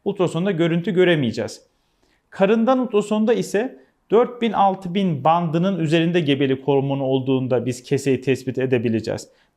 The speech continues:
Dolayısıyla bin beş yüz değerlerin altında, örnek veriyorum doksan beş, örnek veriyorum iki yüz otuz gibi bir gebelik değerinin olduğunu kan testinde öğrendik.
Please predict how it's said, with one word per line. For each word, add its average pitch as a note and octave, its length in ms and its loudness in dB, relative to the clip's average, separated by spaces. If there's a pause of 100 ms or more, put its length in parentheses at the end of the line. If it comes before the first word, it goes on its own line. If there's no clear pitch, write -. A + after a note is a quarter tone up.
Dolayısıyla G#3 560 0
bin G3+ 180 0
beş A3 200 0
yüz F3 200 -4
değerlerin E3+ 380 2
altında, E3 760 0 (240)
örnek A3+ 360 2
veriyorum G3 380 -2 (480)
doksan G3+ 500 0
beş, - 420 -2 (180)
örnek G#3 420 0
veriyorum E3 340 2
iki F3 240 -6
yüz F#3+ 140 -2
otuz E3+ 380 -2
gibi D3 240 -2
bir E3 100 0
gebelik D#3+ 560 0
değerinin C#3 360 2
olduğunu D3 440 -2
kan E3 280 0
testinde C3+ 380 -2
öğrendik. C3+ 600 0